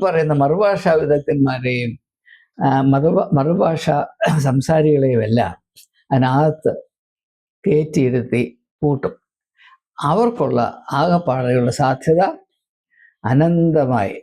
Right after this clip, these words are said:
നിത്യതയിൽ മുഴുവനും മറുഭാഷ പറഞ്ഞുകൊണ്ടിരിക്കുക. നമ്മളൊന്ന് ആലോചിച്ച് നോക്കണം. നമ്മുടെ, നമ്മുടെ ഈ, ഈ ലോകത്തില് ഒരു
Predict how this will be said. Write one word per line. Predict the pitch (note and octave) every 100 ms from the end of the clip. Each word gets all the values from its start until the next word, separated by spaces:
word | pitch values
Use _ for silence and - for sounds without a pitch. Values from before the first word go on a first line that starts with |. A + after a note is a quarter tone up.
| -
നിത്യതയിൽ | C#3 C3+ F#3+ E3 D#3 C#3+
മുഴുവനും | C3+ C3+ C3+ C3+ B2
മറുഭാഷ | B2+ D3+ E3+ D3 C#3+
പറഞ്ഞുകൊണ്ടിരിക്കുക. | B2 A#2 B2 A#2 A2+ A#2 A2 B2+
നമ്മളൊന്ന് | C3+ C#3 C#3
ആലോചിച്ച് | C#3+ D3 C#3+ A2+
നോക്കണം. | G#2 - _ _ _ _ _ _ _ _ - - - B2+
നമ്മുടെ, | A2+ C#3+ D#3 - - - -
നമ്മുടെ | B2 C3+ C3+ C#3
ഈ, | C3 C3+
ഈ | A#2 D3+
ലോകത്തില് | D3 D3+ D3+ C3+ - - _ _ _ _ _ _ - D#3
ഒരു | D#3